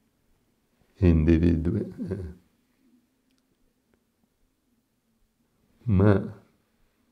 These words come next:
che cosa fa l'uomo per scongiurare una calamità dieci volte più grande quale è il tumore?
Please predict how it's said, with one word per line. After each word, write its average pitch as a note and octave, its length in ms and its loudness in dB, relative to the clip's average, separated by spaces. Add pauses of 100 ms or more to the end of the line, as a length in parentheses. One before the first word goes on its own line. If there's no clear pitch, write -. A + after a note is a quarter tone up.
(1040)
che - 160 -20
cosa F#2+ 340 4
fa G#2+ 260 4
l'uomo E2 560 4
per E2 560 2 (840)
scongiurare F2 1300 2 (1120)
una F2+ 220 4
calamità F2+ 680 6
dieci G#2 480 6
volte G2+ 460 6
più F#2+ 180 0
grande F2 520 4
quale E2+ 540 0 (120)
è F#2+ 80 2
il F2+ 260 4
tumore? F2+ 640 -2